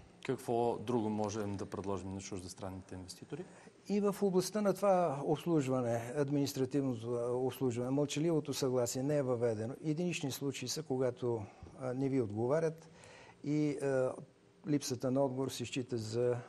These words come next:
Speaker 2: утвърдителен отговор от администрацията. Има един такъв случай в Закона за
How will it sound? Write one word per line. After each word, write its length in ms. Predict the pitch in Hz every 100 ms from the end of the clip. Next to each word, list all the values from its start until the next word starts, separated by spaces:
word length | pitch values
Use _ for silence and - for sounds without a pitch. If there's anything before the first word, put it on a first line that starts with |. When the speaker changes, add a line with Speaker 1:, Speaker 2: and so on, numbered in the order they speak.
| -
Speaker 2:
утвърдителен 760 | 135 113 120 120 131 127 113 113
отговор 240 | 110 101
от 140 | 101 -
администрацията. 720 | 107 120 127 180 175 - 185
Има 100 | 143
един 180 | 123 117
такъв 300 | 113 - 107
случай 360 | 160 151 147
в 200 | 143 123 - - - - - - - - -
Закона 460 | - 123 120 143 117
за 380 | 104 117 113